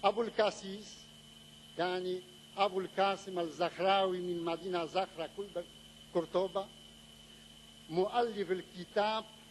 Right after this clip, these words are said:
كتاب التصريف اللي كان كتابا أساسيا للدراسة الطب في أوروبا في القرون الوسطى.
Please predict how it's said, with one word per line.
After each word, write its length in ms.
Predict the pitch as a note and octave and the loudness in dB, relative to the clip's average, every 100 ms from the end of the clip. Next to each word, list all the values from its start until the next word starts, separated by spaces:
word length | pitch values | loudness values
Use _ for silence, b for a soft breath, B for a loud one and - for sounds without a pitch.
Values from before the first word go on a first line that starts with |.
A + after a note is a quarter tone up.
| - - - - - - | -20 -20 -20 -20 -20 -8
كتاب 280 | F3+ A3+ A3+ | -2 2 4
التصريف 880 | G#3 G#3 - - F3+ - F#3 G#3 A3+ - F#3+ | 4 0 -4 -2 -2 -2 -6 -6 -6 -8 -2
اللي 260 | F#3 F3 | -2 -2
كان 560 | F3 G#3 A3 G#3+ G3 G3 - - - - - - - - | -2 2 2 2 0 0 -6 -20 -20 -20 -20 -20 -16 -2
كتابا 680 | E3 - A3+ G#3+ G3 G3 G3 | 2 6 6 6 0 -2 -4
أساسيا 540 | F3+ F3 - G#3+ A3 | -2 -4 -4 -2 -2
للدراسة 760 | G#3+ G3 E3+ F3 F#3+ G#3 F#3+ F#3 | -2 -8 -6 0 2 0 -2 -6
الطب 320 | - G#3+ G#3+ - | -6 -8 -8 -8
في 60 | G3+ | -4
أوروبا 480 | G3+ G3+ A3 G#3 G3 | 0 2 2 0 -4
في 100 | F#3 | -4
القرون 340 | - G3 G#3 | -2 0 2
الوسطى. 580 | G#3 G3 G#3 - G#3+ | 0 -2 -6 -4 -6